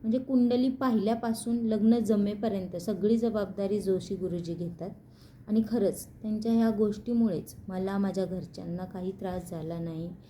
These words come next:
आणि ओमकारचं लग्नही सहा महिन्यातच जमलं आणि हवं तसं स्थळ मिळालं आणि म्हणजे कुठेही काहीही प्रॉब्लेम आले तर आपण त्यांना बोलू शकतो आणि ते व्यवस्थित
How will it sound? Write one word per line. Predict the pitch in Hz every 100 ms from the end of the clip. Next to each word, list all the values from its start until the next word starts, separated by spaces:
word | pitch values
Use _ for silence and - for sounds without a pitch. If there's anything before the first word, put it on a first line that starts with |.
| - - - - - -
आणि | 220 233
ओमकारचं | 247 233 202 214 214 214
लग्नही | 233 220 180 196 220 226
सहा | 247 226
महिन्यातच | 202 202 190 190 220 208
जमलं | 190 156 151 160 - - - - - -
आणि | 208
हवं | 214 208 190 202
तसं | 220 240
स्थळ | 240 - 196
मिळालं | 170 156 143 151 156 - - - - - -
आणि | 190 214
म्हणजे | 226 220 233 254 - - - - -
कुठेही | 240 240 285 277 233 - - - -
काहीही | 220 208 233 240
प्रॉब्लेम | 285 247 190 190 185
आले | 180 156 - - - - - 214
तर |
आपण | 220 226 233
त्यांना | 233 240 240
बोलू | 220 190 202
शकतो | 202 208 - - - - - - - -
आणि | 185 202 208
ते |
व्यवस्थित | 208 214 196 220 214 247